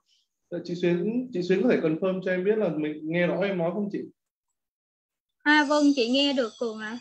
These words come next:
Speaker 1: À, dạ vâng, em cảm ơn chị rất là nhiều. Dạ vâng, kính thưa các anh chị, thì, ờ, rất mong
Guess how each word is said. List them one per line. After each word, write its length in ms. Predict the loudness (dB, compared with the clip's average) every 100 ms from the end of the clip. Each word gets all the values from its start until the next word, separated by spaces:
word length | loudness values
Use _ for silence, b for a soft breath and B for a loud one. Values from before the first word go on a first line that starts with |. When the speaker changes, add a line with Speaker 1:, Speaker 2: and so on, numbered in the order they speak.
| -16 -20
Speaker 1:
À, 100 | -20 -20 _ -18
dạ 240 | -10 -6 -4
vâng, 180 | -4 -4
em 140 | -4 -4
cảm 180 | -4 -4
ơn 160 | -6
chị 120 | -4 0
rất 220 | 2 4
là 200 | 4 2
nhiều. 480 | 2 2 0 -4 -18 _ _ _
Dạ 60 | -4 0
vâng, 120 | 2
kính 120 | 4
thưa 160 | 4 4
các 60 | 4
anh 160 | 2 0
chị, 160 | 0 0
thì, 300 | -2 0 0
ờ, 380 | 2 0 -2 -4 -14 _ _ _ _
rất 180 | 0 2
mong 460 | 2 2 2 -2